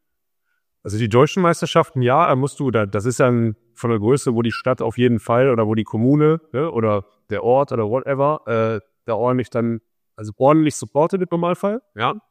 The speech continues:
Ist aber auch bei den anderen Turnieren mittlerweile der Fall. Also Städte wie, also egal ob das,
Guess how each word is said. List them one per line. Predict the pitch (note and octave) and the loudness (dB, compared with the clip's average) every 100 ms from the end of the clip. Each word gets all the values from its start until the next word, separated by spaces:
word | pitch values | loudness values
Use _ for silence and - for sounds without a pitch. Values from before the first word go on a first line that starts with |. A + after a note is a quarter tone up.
| _ _ - | _ _ -10
Ist | A#2+ | 2
aber | D#3 | 4
auch | C3 B2 | 4 4
bei | B2+ | 0
den | A#2+ | 2
anderen | A#2+ E3+ A#2 | 2 2 0
Turnieren | A2+ G#2+ G#2+ | -2 0 0
mittlerweile | G#2 G2+ G2 G2 | -2 -4 -4 -4
der | F#2+ | -6
Fall. | G2 G2+ F#2+ | -6 -8 -6
Also | F#2+ A2 | -4 -6
Städte | - B2 A#2+ C3 | -4 -4 0 0
wie, | A#2+ A#2+ A#2 | 2 2 0
also | A2 | -2
egal | A2 A2+ C3 | -2 0 4
ob | C#3 | 4
das, | C#3+ A#2 | 2 -6